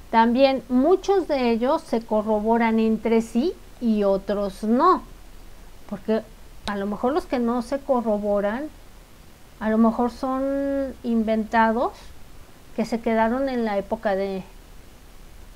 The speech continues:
de Nino Canún y que no tienen nada que ver.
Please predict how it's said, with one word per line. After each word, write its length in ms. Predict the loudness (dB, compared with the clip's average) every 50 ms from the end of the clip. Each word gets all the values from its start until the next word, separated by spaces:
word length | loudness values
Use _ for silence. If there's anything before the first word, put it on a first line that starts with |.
| -20 -20 -20 -20 -20 -20 -20 -20 -20 -20 -20 -20 -20 -10 -6
de 140 | -4 0
Nino 380 | 2 2 2 4 4 2 0 0
Canún 400 | 0 0 0 0 0 0 2 2 0 0 -2 -14 -20 -20 -20 -20 -20 -20 -20 -20 -20 -20 -20 -20 -20 -20 -20 -20 -20 -20 -20 -20 -20 -20 -20 -20 -20 -20 -20 -20 -20 -20 -18 -8 -4
y 120 | -4 -4
que 140 | -2 -2 0
no 160 | 2 2 0
tienen 400 | 0 0 0 0 0 0 -2 -4
nada 320 | -2 -2 0 2 0 0 0
que 160 | -2 -6 -2
ver. 220 | 0 0 -2 -2